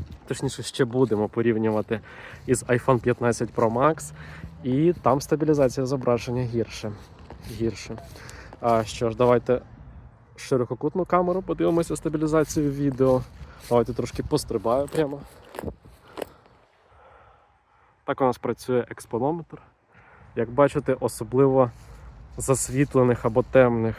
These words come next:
ділянок у нас немає під час відеозйомки. В цілому, е, як на мене, відеозйомка що на восьмий, що на вісім Pro, е, однакова, за виключенням того, що у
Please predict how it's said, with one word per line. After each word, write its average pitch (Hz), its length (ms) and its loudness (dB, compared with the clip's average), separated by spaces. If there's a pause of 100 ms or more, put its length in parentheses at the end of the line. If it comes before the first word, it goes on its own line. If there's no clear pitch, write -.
(160)
ділянок 113 580 2
у 110 40 -4
нас 110 240 -4
немає 113 420 0
під - 200 -12
час 139 280 -6
відеозйомки. 131 880 0 (1000)
В - 60 -20
цілому, 151 600 2 (1160)
е, 117 340 2 (200)
як 127 260 -2
на 139 80 2
мене, 143 240 4
відеозйомка 127 800 0 (100)
що - 340 -6
на 117 300 -2 (100)
восьмий, 127 500 -2
що - 260 -4
на 117 180 0
вісім 113 560 -6
Pro, 127 300 4 (640)
е, 110 340 -4 (480)
однакова, 135 920 4
за 117 160 -2
виключенням 127 540 -2
того, 135 260 2
що 123 320 -2
у 120 360 -2